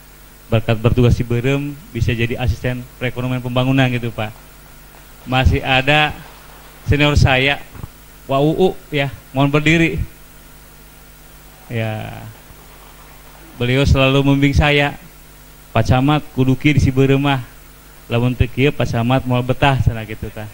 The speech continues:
Alhamdulillah jadi betah di Ciberem berkat dibimbing sama Wak Uu. Nyebutna U A B itu maunya, Wak. <laughs> Yang saya hormati Pak Doktor Andes Haji Sugilar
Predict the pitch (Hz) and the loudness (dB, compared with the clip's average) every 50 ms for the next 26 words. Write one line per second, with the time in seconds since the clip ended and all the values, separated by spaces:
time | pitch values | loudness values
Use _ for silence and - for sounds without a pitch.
0 | - - - - 120 113 113 113 120 123 127 139 147 139 139 135 127 - - - | -18 -20 -18 -10 -8 -6 -4 -4 -4 -2 -2 -2 0 0 0 0 -2 -4 -12 -20
1 | - - - - - 127 123 123 123 123 127 - 143 139 135 131 - - 139 135 | -20 -20 -20 -12 -10 -6 -4 -4 -2 -2 -2 -2 -2 -2 -2 -2 -4 -4 -2 0
2 | 147 147 143 135 127 123 - 123 135 139 135 - - - - - - - 113 117 | 0 0 0 -2 -4 -4 -2 0 0 0 -2 -4 -12 -20 -20 -20 -12 -10 -8 -4
3 | 113 117 117 120 135 131 - 123 120 117 120 117 - - - 127 123 123 135 - | -4 -2 0 0 2 2 0 0 -2 -4 -8 -8 -10 -10 -4 -2 0 0 0 -2
4 | - 160 156 - - - - - - - - - - - - - - - - - | -2 -4 -4 -4 -6 -14 -20 -20 -20 -20 -20 -20 -20 -20 -20 -20 -20 -20 -20 -20
5 | - - - - - - 120 120 127 120 135 135 143 135 135 135 139 156 147 135 | -20 -20 -20 -12 -6 -4 -2 -2 -2 -2 -2 0 2 2 2 4 2 2 2 0
6 | 143 135 127 123 131 135 135 131 123 - - - - - - - - - - 165 | -2 -2 -2 -2 -2 0 0 -2 -2 -4 -10 -18 -20 -20 -20 -20 -18 -10 -10 -8
7 | - - 139 - - - - - - - 160 - - - - - - - - - | -8 -8 -8 -10 -10 -10 -14 -14 -14 -16 -18 -18 -18 -20 -20 -20 -20 -20 -20 -20
8 | - - - - - - - - - - - - - - - - - - - 135 | -20 -20 -18 -18 -18 -20 -20 -20 -20 -20 -20 -20 -20 -20 -20 -20 -20 -2 0 2
9 | 147 135 156 147 143 147 143 139 - - 143 143 147 151 160 160 160 156 156 147 | 4 4 4 4 4 2 2 0 0 0 0 2 2 2 2 2 2 0 -2 -4
10 | - - - - - - - - - - - - - - - - - - - 107 | -8 -14 -20 -20 -20 -20 -20 -20 -20 -20 -20 -20 -20 -20 -20 -20 -20 -8 -2 0
11 | 107 110 110 110 110 110 107 92 67 - - - - - 120 117 107 - - 117 | 0 2 2 2 0 0 -2 -4 -8 -12 -18 -20 -8 -4 -4 -4 -2 -2 -2 0
12 | 113 117 113 - 117 117 107 - - 113 117 120 131 127 131 139 139 | 0 0 0 0 -2 -2 -2 -2 -4 -4 -2 0 2 4 4 4 2